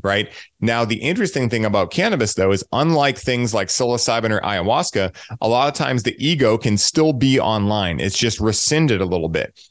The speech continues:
And I think this is why it's so practical, because when the ego and default mode network are still a little bit online,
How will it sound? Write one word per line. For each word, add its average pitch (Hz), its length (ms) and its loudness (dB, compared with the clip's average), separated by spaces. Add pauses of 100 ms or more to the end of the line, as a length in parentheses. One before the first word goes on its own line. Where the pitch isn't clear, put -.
(180)
And 117 120 0
I 117 80 0
think 147 260 -2
this 143 180 0
is 104 120 -4
why 113 240 2
it's 104 100 -4
so 107 160 0
practical, 123 540 -2
because 107 500 0
when 110 120 2
the 107 140 0
ego 156 280 2
and 131 120 4
default 117 360 0
mode 107 240 2
network 95 360 0
are 87 120 0
still 113 240 0
a - 20 2
little 107 220 0
bit 101 120 2
online, 98 480 0